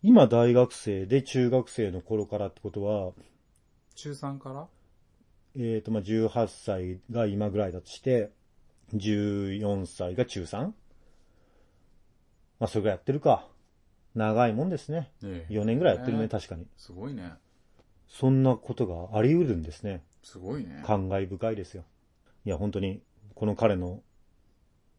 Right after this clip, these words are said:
Speaker 1: 精神的な成長に寄与したかと思うと、
Speaker 2: <laughs>
Speaker 1: 嬉しい限りですよね。
Speaker 2: 責任重大ですね。
Speaker 1: 第二の親みたいなもんですからね。
Speaker 2: <laughs>
Speaker 1: まあ、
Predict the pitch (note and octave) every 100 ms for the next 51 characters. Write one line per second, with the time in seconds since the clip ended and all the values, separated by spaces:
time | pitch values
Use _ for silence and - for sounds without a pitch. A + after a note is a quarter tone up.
0 | _ - - B2 - A2+ G#2+ G#2+ - G#2+
1 | - G#2 G#2 B2+ A2 F#2+ - G2 G2 F#2
2 | F#2 F#2 F2 G2+ - - - - _ _
3 | A2+ A2+ A#2 G#2+ F#2+ E2+ F#2+ F#2 - -
4 | A2 A#2 A#2 A2 G#2+ G#2+ G#2+ G#2 - F2
5 | E2+ E2 - D#3 C#3+ A2+ G2 F#2 A#2 C3
6 | G#2+ F2+ E2+ E2 D#2 D#2+ E2 G#2 _ G#2
7 | G2 C#3 B2+ F#2+ - - - B2